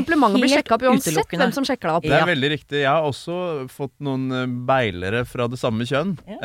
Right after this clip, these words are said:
Speaker 3: eh, som har vært mye mer direkte enn alle <laughs> jenter noen gang har vært med meg.
Speaker 2: Mm.
Speaker 3: Eh, og det er, det er bare flatterende og smigrende.
Speaker 1: Det er jo
Speaker 2: Det er
Speaker 1: det.
Speaker 2: bra å høre,
Speaker 3: Ja.
Speaker 2: for det er jo det der.
Speaker 1: Ja.
Speaker 3: Og,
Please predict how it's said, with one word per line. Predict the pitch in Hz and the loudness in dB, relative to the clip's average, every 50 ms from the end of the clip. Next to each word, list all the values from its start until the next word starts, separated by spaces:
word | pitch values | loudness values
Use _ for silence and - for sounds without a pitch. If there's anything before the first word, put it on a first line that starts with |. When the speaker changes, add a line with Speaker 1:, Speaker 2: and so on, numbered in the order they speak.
| 127 123 120 | 0 2 2
Speaker 3:
eh, | 127 | 0
som | 123 - 147 139 131 | -2 -4 -4 -2 0
har | 127 131 | 0 0
vært | 127 131 127 - 135 | -2 -4 -4 -4 -2
mye | 139 131 123 127 135 139 | 0 2 2 2 2 2
mer | 131 131 117 | 2 2 0
direkte | 110 120 131 117 107 - - - 139 135 | 2 2 0 0 -2 -4 -6 -4 -4 -2
enn | 139 - | 0 0
alle | 120 104 | -2 -2
<laughs> | 98 - | -2 -4
jenter | - 170 151 131 139 131 104 - - - - 110 | -4 -4 -2 -2 -2 -2 -2 -4 -8 -6 -2 -2
noen | 107 104 104 101 | 0 0 0 0
gang | 107 104 107 107 | 0 0 0 2
har | 113 113 | 0 0
vært | 104 - | 0 0
med | 123 120 | 0 0
meg. | 131 151 196 240 | 2 2 2 2
Speaker 2:
Mm. | 247 254 285 _ - _ _ _ - | 0 -2 -6 _ -16 _ _ _ 0
Speaker 3:
Eh, | 139 151 165 | 2 4 4
og | 147 151 131 | 2 0 0
det | 107 127 | 2 2
er, | 135 151 156 | 2 0 0
det | 131 117 120 | 0 0 0
er | 135 | 0
bare | 226 392 - 120 107 107 110 | 2 2 2 2 2 2 0
flatterende | - - 123 - 123 107 92 98 | -2 -4 -4 -2 -2 -2 -2 -2
og | 110 113 | -4 -4
smigrende. | - 120 98 92 80 69 101 113 - _ _ _ _ _ - | -4 -6 -6 -6 -6 -6 -8 -8 -10 _ _ _ _ _ 0
Speaker 1:
Det | 196 | 2
er | 254 | 4
jo | 359 | 4
Speaker 2:
Det | 269 | 4
er | 254 285 | 4 4
Speaker 1:
det. | 226 | 4
Speaker 2:
bra | 214 202 208 | 4 4 4
å | 254 | 4
høre, | 285 320 - | 2 2 2
Speaker 3:
Ja. | - 127 | 4 4
Speaker 2:
for | 151 185 | 2 2
det | 202 | 2
er | 170 220 262 | 2 0 2
jo | 302 | 0
det | 254 247 | 0 0
der. | 294 294 349 427 339 - - | 0 0 0 0 -2 -2 0
Speaker 1:
Ja. | - - | 2 4
Speaker 3:
Og, | 147 135 | 4 4